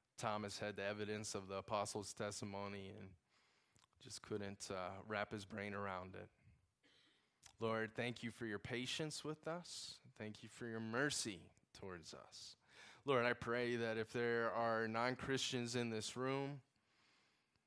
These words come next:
that haven't given their life over to you, haven't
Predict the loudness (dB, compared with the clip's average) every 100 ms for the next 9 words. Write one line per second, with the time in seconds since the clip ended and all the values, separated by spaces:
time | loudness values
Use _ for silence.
0 | _ _ _ _ _ -20 _ -4 2 2
1 | 6 6 8 6 4 0 -2 -4 -6 -8
2 | -4 4 6 8 8 8 8 8 6 4
3 | 4 0 0 -2 4 6 8 6 0 -8
4 | _ _ _ _ _ _ _ _ _ _
5 | _ _ _ -20 _ _ _ _ _ _
6 | _ -20 -20 -12 2 4 6 4